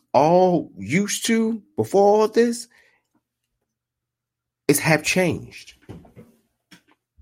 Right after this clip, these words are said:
Whole new ball game. And I wonder what,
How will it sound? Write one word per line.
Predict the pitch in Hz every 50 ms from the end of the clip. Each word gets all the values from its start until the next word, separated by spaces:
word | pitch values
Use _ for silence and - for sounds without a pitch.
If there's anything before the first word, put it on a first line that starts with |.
| _ _ _ _ _ _ _ _ _ _ _ _ _ _ _ _ _ _ _ _ _ _
Whole | - 175 214 233 247
new | 233 240 240 240
ball | 214 233 240 247 240 226
game. | 175 143 107 - - - _ _ _ _ _ _ _ _ _ _ _ _ _ _ _ _ _ _ _ _ _ _ _ _ _ _ _ _ _ _ _ _ _ _ _ _ _ _ _ _ _ _ _ _ _ _ _ _ _ _ _ _ _ _ _ _ _ _ _ _ _ _ _ _ _ _ _ _ _ _ _ _ _ _ _ -
And | 131 135 143 143
I | 190 214 220
wonder | 196 151 131 139 180 220 240 202 170 160 156
what, | 135 143 175 175 175 -